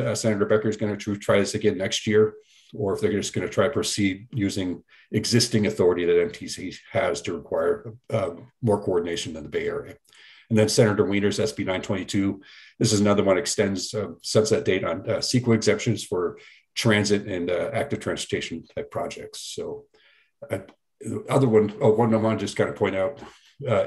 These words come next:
S B eleven twenty-one, basically a study bill, but these, these bills require the Transportation Commission to do assessments on a transportation system.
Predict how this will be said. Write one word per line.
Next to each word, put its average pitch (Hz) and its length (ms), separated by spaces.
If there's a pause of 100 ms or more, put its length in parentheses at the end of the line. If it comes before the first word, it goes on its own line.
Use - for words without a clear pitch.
S 123 160
B 120 120
eleven 110 280
twenty-one, 113 480 (240)
basically 139 320
a - 40
study 135 360
bill, 143 240
but - 220 (640)
these, 127 240
these 131 200
bills 131 480
require 113 440
the 107 80
Transportation 113 520
Commission 113 340
to 104 80
do 98 160
assessments 117 560
on 113 120
a 101 60
transportation 117 600
system. 113 480